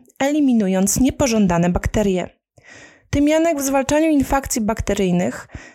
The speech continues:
takich jak Candida i pałeczka okrężnicy. Olejki eteryczne od dawna wykazują właściwości przeciwbakteryjne. Badanie przeprowadzono przy użyciu pięćdziesięciu dwóch różnych olejków eterycznych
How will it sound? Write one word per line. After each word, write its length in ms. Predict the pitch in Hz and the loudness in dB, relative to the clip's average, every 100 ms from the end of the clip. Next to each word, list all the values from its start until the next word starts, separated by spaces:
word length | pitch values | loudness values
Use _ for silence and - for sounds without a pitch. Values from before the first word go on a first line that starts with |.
| _ | _
takich 360 | - 277 - 240 | -4 -4 -2 -2
jak 360 | 226 220 - - _ - _ | 0 0 -4 -8 _ -20 _
Candida 680 | - 240 226 220 180 175 220 - - | 0 2 2 0 0 0 -2 -8 -6
i 100 | 233 | -2
pałeczka 520 | - 220 240 - 254 | 0 2 0 0 -2
okrężnicy. 760 | 220 - 208 190 185 160 175 180 _ _ _ _ - - - - | -2 0 0 2 0 -2 -8 -8 _ _ _ _ -20 -20 -16 -2
Olejki 480 | 226 269 294 - | 0 0 -2 -2
eteryczne 720 | 339 330 269 220 - 208 196 226 - - | -2 0 0 0 0 2 2 -2 -4 -4
od 140 | 208 | 0
dawna 300 | 254 285 311 | 0 2 2
wykazują 560 | 269 254 220 220 226 233 | 0 -2 -2 0 0 0
właściwości 680 | 214 202 - 196 208 - | 0 -4 -4 -2 -2 -2
przeciwbakteryjne. 1080 | 214 - 202 202 185 190 - 196 185 165 165 - _ - - - - | -4 -4 -4 -4 -2 -4 -2 0 0 -2 -4 -12 _ -20 -20 -12 -2
Badanie 420 | 208 214 254 269 | 0 2 2 2
przeprowadzono 720 | - 240 233 208 202 208 214 | 0 -2 0 0 0 2 2
przy 180 | 208 - | 0 -4
użyciu 420 | - 196 190 - 208 | -2 -2 -2 -4 -4
pięćdziesięciu 680 | 214 202 202 262 277 294 | 0 0 0 0 0 0
dwóch 340 | 247 214 233 - | -4 -4 -6 -4
różnych 520 | 226 247 262 277 - | -2 0 0 -2 -2
olejków 460 | 220 202 208 233 - | -2 0 -2 -6 -4
eterycznych 800 | 214 208 190 185 - 202 - | -4 -2 -2 -2 -2 -2 -4